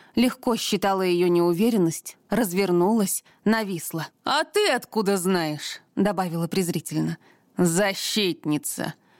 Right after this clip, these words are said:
А потом глаза её внезапно сузились.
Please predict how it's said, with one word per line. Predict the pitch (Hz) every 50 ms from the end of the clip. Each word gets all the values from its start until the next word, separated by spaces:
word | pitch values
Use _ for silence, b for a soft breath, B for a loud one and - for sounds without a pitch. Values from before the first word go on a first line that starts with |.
| b b b b b
А | b -
потом | - - 175 175 - - 226 233 214 180 b b b b b b
глаза | - 190 175 190 196 196 175 180 208 202
её | 202 196 185 185 190
внезапно | 170 190 190 175 180 190 180 - - 180 175
сузились. | - - 190 180 160 151 156 - - - - -